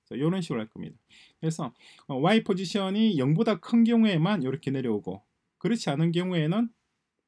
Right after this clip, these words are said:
아닌 경우에는 요렇게, 어, 이 밑에 게 해당되도록 그렇게 구성을 할 거예요. 일단 이 구성에서 한번 보죠. 이 구성에서,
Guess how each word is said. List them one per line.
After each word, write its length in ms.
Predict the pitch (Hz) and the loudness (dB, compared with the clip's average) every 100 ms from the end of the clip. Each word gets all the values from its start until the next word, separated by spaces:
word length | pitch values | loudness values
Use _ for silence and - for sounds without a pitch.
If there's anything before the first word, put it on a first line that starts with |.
| _ _ _ _ _ _ _ _ | _ _ _ _ _ _ _ _
아닌 260 | 107 127 170 | -2 2 2
경우에는 500 | 180 175 127 165 175 | 2 2 0 -2 -4
요렇게, 480 | 127 139 - 113 160 _ _ - | -8 -8 -8 -8 -10 _ _ -14
어, 520 | 101 95 95 90 95 - _ _ _ _ | -12 -10 -12 -12 -16 -20 _ _ _ _
이 180 | - 120 | -6 -2
밑에 360 | 113 156 143 113 | 0 -2 -2 -10
게 180 | 98 82 _ _ _ | -12 -14 _ _ _
해당되도록 500 | 117 117 110 101 87 | -6 -4 -4 -6 -10
그렇게 240 | - 151 139 | -8 -6 -6
구성을 440 | 113 110 104 101 | -8 -8 -8 -10
할 80 | 110 | -12
거예요. 420 | - 113 120 214 - _ _ _ _ - | -10 -8 -4 -6 -8 _ _ _ _ -12
일단 260 | 165 202 185 | -6 -6 -4
이 260 | 202 220 220 | 0 2 2
구성에서 460 | - 165 196 165 | 0 -4 -2 -2
한번 160 | 127 113 | -2 -4
보죠. 80 | - | -4
이 40 | |
구성에서, 640 | 151 151 156 147 - 110 160 | -4 -4 -4 -4 -6 -6 -6